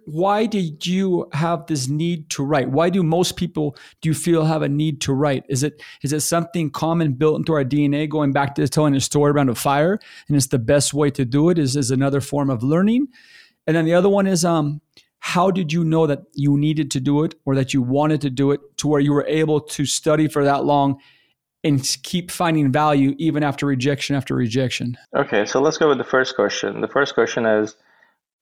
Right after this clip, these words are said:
Speaker 2: does everybody have a story? Um, look, well, let's start with that. Everybody's got stories. We're hu-, we're storytellers.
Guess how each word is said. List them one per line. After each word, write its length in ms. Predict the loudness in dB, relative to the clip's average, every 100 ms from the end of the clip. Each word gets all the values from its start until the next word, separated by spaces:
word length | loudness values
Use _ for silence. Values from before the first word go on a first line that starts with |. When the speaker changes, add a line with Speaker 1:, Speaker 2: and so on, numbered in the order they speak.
| 0
Speaker 2:
does 200 | 2 2
everybody 400 | 4 4 4 2
have 180 | 2 0
a 60 | -2
story? 520 | -2 0 0 -2 -6 -12 _ _ _ _ _ -4
Um, 400 | 0 0 0 -4 -12 -20 -4
look, 180 | 0 0 -2 -20 _ _ _ _ -20 -2
well, 180 | 0 2
let's 160 | 0 0
start 180 | 0 2
with 80 |
that. 180 | 2 0
Everybody's 400 | 0 0 0 -2
got 180 | -2 -4
stories. 380 | -4 -4 -4 -4
We're 160 | -6
hu-, 200 | -4 -6
we're 140 | -4 -4
storytellers. 640 | 0 0 0 0 0 -2